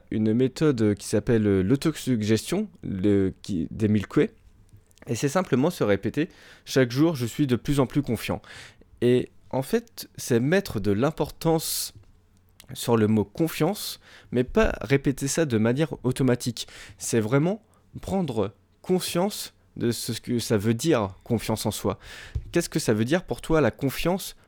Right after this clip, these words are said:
D'une part, là je vais citer, euh, le psychologue Albert Bandura, c'est d'une part d'un point de vue social. Qu'est-ce que ça veut dire pour toi, avoir confiance en,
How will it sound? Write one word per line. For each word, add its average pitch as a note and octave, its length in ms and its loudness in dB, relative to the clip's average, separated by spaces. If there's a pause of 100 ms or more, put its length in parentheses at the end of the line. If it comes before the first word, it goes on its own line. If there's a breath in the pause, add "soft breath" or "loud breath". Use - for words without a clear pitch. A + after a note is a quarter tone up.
(280)
D'une C#3 200 2
part, D3 460 0
là B2 160 4
je A2 100 0
vais G#2+ 280 6
citer, C#3+ 480 2
euh, F#2 260 4
le F#2+ 140 -2
psychologue A#2+ 680 2
Albert A2 300 2
Bandura, B2+ 460 2 (480 loud breath)
c'est - 280 2
d'une C#3 200 0
part D#3+ 180 2
d'un A#2 140 0
point B2+ 160 2
de A2 60 0
vue C#3+ 300 0 (220 loud breath)
social. - 540 0 (440)
Qu'est-ce F#3 180 2
que F3+ 80 -2
ça C3+ 120 2
veut A#2 80 2
dire E3 160 2
pour - 200 -4
toi, - 380 -2
avoir A2 340 0
confiance C#3 420 -2
en, A2+ 180 0